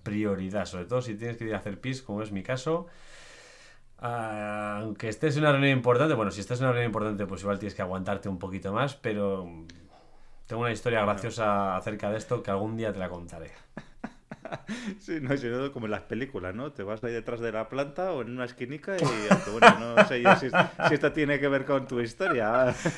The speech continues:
Speaker 2: <laughs>
Speaker 1: Nah, no es por ahí, pero tienes, es paralela, paralela <laughs> a esa historia, pero bueno.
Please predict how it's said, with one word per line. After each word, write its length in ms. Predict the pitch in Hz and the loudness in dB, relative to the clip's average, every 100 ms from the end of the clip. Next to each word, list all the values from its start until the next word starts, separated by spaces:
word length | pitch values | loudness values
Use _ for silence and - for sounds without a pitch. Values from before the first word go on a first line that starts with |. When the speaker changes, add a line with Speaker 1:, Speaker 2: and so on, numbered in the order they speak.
| 370 | -2
Speaker 2:
<laughs> 320 | - 220 - | -2 -4 -2
Speaker 1:
Nah, 460 | 185 214 226 214 175 | 4 10 12 12 12
no 240 | 165 190 | 12 12
es 100 | 202 | 12
por 220 | - 190 | 12 12
ahí, 140 | 214 226 | 12 12
pero 400 | 196 180 165 156 | 12 12 12 12
tienes, 380 | 139 185 180 143 | 8 8 10 10
es 320 | 180 151 - | 8 8 6
paralela, 600 | 156 185 165 165 160 127 | 12 12 12 12 12 12
paralela 600 | 120 131 151 127 226 202 - | 8 6 6 8 8 8 8
<laughs> 60 | |
a 240 | 202 190 - | 12 12 10
esa 160 | - | 4
historia, 300 | 180 139 131 | 4 6 6
pero 120 | 120 123 | 8 8
bueno. 80 | 120 | 6